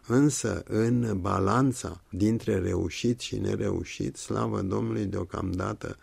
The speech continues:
balanța reușitului este dominantă.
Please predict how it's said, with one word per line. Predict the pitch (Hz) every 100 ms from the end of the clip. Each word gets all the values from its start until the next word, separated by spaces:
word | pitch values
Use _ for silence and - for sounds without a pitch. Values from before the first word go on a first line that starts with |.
| - - - _ -
balanța | 95 98 101 107 -
reușitului | 95 95 92 - 107 - 110 107 107 104 101 95
este | 95 101
dominantă. | 95 95 92 92 90 85 80 78 87